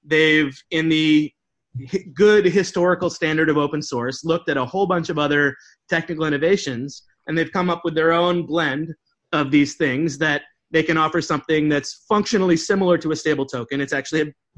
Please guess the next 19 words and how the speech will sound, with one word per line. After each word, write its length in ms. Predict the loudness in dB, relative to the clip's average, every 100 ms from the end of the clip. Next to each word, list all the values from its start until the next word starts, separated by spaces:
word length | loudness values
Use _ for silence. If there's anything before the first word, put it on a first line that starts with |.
| -6
basket 340 | -4 -2 0
of 80 | -2
currencies 460 | 0 -2 0 -2 -2
instead 260 | -6 -2
of 60 | 0
one. 260 | 0 -2 -6 _ _ _ _ _ _ _ _ _ _ _ _ 0
They're 120 | 2
making 280 | 2 4 2
a 60 |
play 260 | 2 2 2
on 140 | 2
a 40 | 0
global 320 | 0 0 0
currency. 420 | -2 -4 -4 -6
That's 220 | -4 -4
what's 200 | -4 -8
wild 520 | -10 -4 0 2 0 -2
about 280 | -6 -8
this. 320 | -10 -10 -12